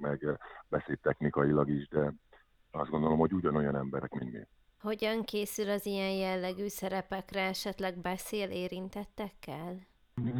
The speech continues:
Speaker 1: Valamikor előfordul az is, de általában figyelek. Hiszen, ö, azt gondolom, a mi munkánknak a legjelentősebb része az, hogy, ö, megfigyeljük a körülöttünk lévő környezetet, embereket.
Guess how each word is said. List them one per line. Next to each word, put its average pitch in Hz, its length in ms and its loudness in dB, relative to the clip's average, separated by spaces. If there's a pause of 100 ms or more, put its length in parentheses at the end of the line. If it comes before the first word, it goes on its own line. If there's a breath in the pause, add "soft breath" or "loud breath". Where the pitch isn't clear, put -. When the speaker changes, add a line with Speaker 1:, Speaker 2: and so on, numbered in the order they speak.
(160)
Speaker 1:
Valamikor 104 500 12
előfordul 85 640 12
az 90 120 12
is, 113 220 12
de 98 200 12
általában 85 480 12
figyelek. - 720 0 (220)
Hiszen, 85 340 8
ö, 82 340 12
azt 80 120 8
gondolom, 80 280 10
a 80 60 12
mi 85 100 10
munkánknak 78 580 8
a 78 160 10
legjelentősebb 71 840 6
része 71 380 6
az, 71 200 4
hogy, 73 280 4
ö, 71 140 6
megfigyeljük 67 640 2
a 67 80 0
körülöttünk 65 580 -2
lévő 69 300 2
környezetet, 64 680 -2
embereket. 69 600 -4